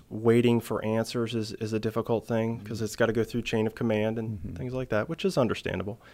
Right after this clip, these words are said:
Speaker 1: But contractors, um, and just logistics of everything. I mean, it, y-, we're dealing with, um, multi-million dollar projects. It's, it's a lot of coordination, a lot of time and effort. Um, that, that's probably the most difficult thing is pulling all of that together.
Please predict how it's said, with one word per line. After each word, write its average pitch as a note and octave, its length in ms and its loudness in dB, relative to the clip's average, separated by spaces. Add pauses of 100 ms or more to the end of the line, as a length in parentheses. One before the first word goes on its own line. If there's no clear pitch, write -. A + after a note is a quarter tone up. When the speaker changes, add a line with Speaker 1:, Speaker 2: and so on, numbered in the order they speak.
(400)
Speaker 1:
But B2+ 200 8
contractors, C3+ 920 6
um, G#2 400 2 (760)
and B2+ 100 2
just - 200 2
logistics A#2 580 4
of F#2+ 100 -2
everything. G2 420 -2
I G#2 40 2
mean, A2+ 180 4
it, A#2+ 160 0
y-, B2 180 -6
we're C3+ 200 2
dealing B2+ 420 6
with, A2+ 300 4 (720)
um, G#2+ 300 0
multi-million A#2+ 600 6
dollar G#2+ 260 6
projects. G#2+ 600 2
It's, B2 220 -8
it's - 160 -4
a B2+ 60 4
lot B2+ 220 8
of B2+ 80 -4
coordination, A#2 640 2
a A2 60 2
lot A2 200 6
of A2+ 100 0
time A2+ 320 2
and A2 80 2
effort. G#2+ 420 0 (500)
Um, G#2+ 480 0 (360)
that, D3 220 -2
that's D#3 180 -2
probably C3 500 6
the A2+ 100 4
most A2+ 240 4
difficult G#2+ 360 -2
thing G#2+ 180 0
is G2 80 -2
pulling A#2 380 -2
all A2+ 200 6
of G#2 80 2
that G#2+ 180 2
together. G#2+ 520 2